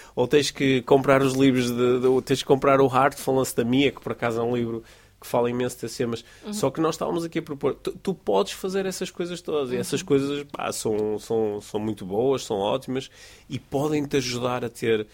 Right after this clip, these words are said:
Speaker 1: uma compreensão melhor e podem-te ajudar a ter mais satisfação circunstancial de,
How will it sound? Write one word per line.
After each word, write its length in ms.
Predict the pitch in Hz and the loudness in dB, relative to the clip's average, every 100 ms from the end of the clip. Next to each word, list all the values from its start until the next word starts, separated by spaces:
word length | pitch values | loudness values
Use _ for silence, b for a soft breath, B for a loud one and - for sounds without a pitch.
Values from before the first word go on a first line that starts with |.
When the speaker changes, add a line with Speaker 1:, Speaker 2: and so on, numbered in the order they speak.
| b b - | b b -10
Speaker 1:
uma 160 | 110 107 | -6 -4
compreensão 580 | 113 104 113 107 120 | -4 -2 -2 -2 -2
melhor 380 | 113 107 113 139 | -2 0 2 0
e 180 | - 123 | -2 -8
podem-te 560 | - 143 151 160 151 143 | -2 0 2 0 -2 -4
ajudar 320 | 139 143 151 | -2 -2 -2
a 60 | |
ter 240 | 143 156 151 | -2 -2 -2
mais 420 | 156 143 175 190 | -2 -4 -2 -2
satisfação 600 | - 180 - - 165 180 | -4 -6 -8 -12 -12 -12
circunstancial 960 | 175 180 - 170 - 160 - 160 156 113 | -10 -10 -8 -8 -6 -6 -4 -4 -4 -4
de, 200 | 107 | -4